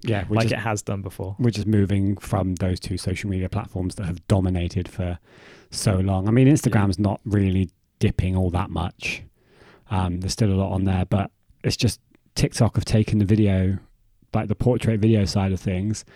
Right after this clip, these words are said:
Speaker 1: and then YouTube have already al-, also stepped in with things like Shorts and their long form content. And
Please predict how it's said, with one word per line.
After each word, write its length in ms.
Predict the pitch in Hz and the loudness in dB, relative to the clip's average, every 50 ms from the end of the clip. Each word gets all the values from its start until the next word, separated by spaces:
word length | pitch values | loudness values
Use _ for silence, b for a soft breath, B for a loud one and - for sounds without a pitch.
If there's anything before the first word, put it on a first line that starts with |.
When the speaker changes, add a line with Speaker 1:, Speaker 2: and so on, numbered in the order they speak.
| B B B B B B - | B B B B B B 0
Speaker 1:
and 200 | 113 110 107 107 | 2 4 4 4
then 220 | 113 113 110 107 | 4 4 6 6
YouTube 380 | 113 120 127 120 - 117 113 98 | 6 6 6 6 4 4 2 4
have 120 | 101 90 | 2 2
already 280 | 107 117 113 110 104 - - 120 | 4 4 4 2 0 0 2 2
al-, 180 | 113 110 104 - - - | 2 2 0 -2 0 2
also 320 | 123 113 123 117 - 113 | 4 4 4 4 4 2
stepped 340 | 104 - - 117 110 - - | 2 0 0 -2 -4 0 2
in 160 | 110 107 104 | 2 2 4
with 120 | 104 101 - | 2 2 2
things 220 | - 107 104 87 | 0 0 2 0
like 160 | - 101 110 | -2 -4 -4
Shorts 480 | - - - 110 101 101 107 - - - - | -2 0 2 4 4 4 2 0 -2 -4 -2
and 180 | 113 107 104 | 0 2 2
their 120 | 101 104 101 | 4 4 4
long 200 | 104 104 113 110 | 4 4 2 2
form 260 | - - 98 95 92 | 0 -2 -2 -2 -2
content. 540 | - - 95 92 90 - 92 92 95 110 - B B B B B B B B B B B B - | -2 -2 -4 -4 -4 -2 -2 -2 -2 -2 -4 B B B B B B B B B B B B -4
And 400 | 110 107 104 104 104 101 101 | -2 0 0 0 0 -2 -2